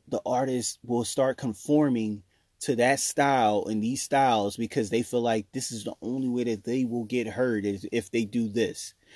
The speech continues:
They're not patient enough to wait for everything to come back around. It always comes back around in bars. It always comes back around in lyrics. It always, it always comes back around to, to soul. It always comes back around to originality, always. But it just,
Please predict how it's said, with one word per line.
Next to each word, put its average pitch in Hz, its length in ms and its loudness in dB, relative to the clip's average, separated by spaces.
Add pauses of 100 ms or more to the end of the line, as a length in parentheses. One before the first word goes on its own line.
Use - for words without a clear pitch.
(140)
They're 120 100 2
not 127 220 2
patient 175 360 4
enough 127 240 0
to 117 80 -2
wait 120 180 0
for 104 100 -4
everything 113 340 -2
to 110 60 -4
come 113 180 -2
back 107 160 -2
around. 113 260 -4
It 180 120 2
always 202 300 0
comes 143 240 -4
back 113 220 -2
around 107 280 0
in 95 80 -6
bars. 95 400 6 (260)
It 196 120 6
always 220 300 8
comes 147 220 0
back 120 240 4
around 101 320 -2
in 95 120 -8
lyrics. 98 340 -2 (340)
It 147 120 6
always, 208 320 6
it 202 120 8
always 240 260 6
comes 208 200 -2
back 170 240 0
around 147 420 0
to, 120 180 6 (380)
to - 120 0
soul. 123 640 10 (100)
It 120 140 6
always 160 240 10
comes 151 240 2
back 143 240 4
around 147 220 2
to 143 80 2
originality, 143 840 0
always. 120 580 4
But 117 180 -2
it 120 100 -2
just, 123 260 -6